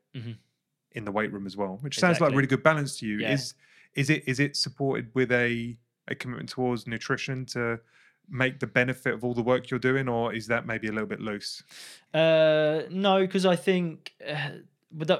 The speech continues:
Speaker 1: the, the hardest thing for me, which I touched on before, was obviously making sure I get enough calories.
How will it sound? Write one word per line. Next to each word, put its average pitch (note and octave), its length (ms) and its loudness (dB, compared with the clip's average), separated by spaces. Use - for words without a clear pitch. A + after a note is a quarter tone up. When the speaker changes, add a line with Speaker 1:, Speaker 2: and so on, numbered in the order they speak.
Speaker 1:
the, E3+ 140 -2
the D#3+ 180 -4
hardest E3 360 6
thing D3+ 120 2
for C#3+ 140 -6
me, D#3 200 2
which B2+ 240 -2
I C3 100 4
touched - 320 -2
on B2 60 -6
before, B2+ 380 -2
was A#2+ 180 -4
obviously A#2 440 -6
making B2+ 320 -2
sure B2+ 160 0
I A#2+ 80 2
get A#2 200 -4
enough A#2 280 -10
calories. C3+ 560 -2